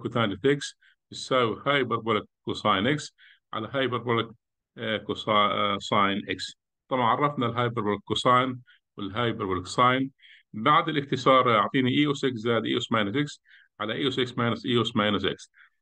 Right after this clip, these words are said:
طبيعي واضح جدًا إنه في المقام، آه، المقام هون بصفر، إذا باخذ قيمة للإكس زيرو، آه، فعندي E أس زيرو is one،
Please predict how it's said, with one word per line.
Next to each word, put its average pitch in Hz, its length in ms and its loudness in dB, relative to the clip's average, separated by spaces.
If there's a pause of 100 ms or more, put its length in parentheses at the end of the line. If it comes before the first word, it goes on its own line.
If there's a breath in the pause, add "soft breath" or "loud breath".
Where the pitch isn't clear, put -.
(240 soft breath)
طبيعي 185 260 0
واضح 170 280 2
جدًا 143 320 2
إنه 143 280 -2
في 123 120 -6
المقام، 143 600 2 (180)
آه، 113 1000 -2
المقام 113 420 2
هون 113 180 -2
بصفر، 151 480 -2
إذا 120 220 2
باخذ 120 320 -2 (160)
قيمة 117 280 0
للإكس 104 460 -6
زيرو، 151 520 -2 (580)
آه، 120 220 -2
فعندي 123 500 0
E 131 320 0
أس 107 60 -2
زيرو 110 260 0
is 90 60 -6
one، 127 360 0